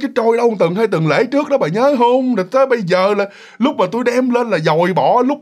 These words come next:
nhúc rồi, tôi về tôi chà rửa, còn cái đầu lâu không à. Còn cái đầu lâu tôi rửa rượu, tôi để trống mà bà nói vậy.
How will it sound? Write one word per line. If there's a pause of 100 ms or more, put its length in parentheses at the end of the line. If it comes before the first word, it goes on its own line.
nhúc
rồi,
tôi
về
tôi
chà
rửa,
còn
cái
đầu
lâu
không
à. (880)
Còn
cái
đầu
lâu
tôi (100)
rửa
rượu,
tôi
để
trống
mà
bà
nói
vậy.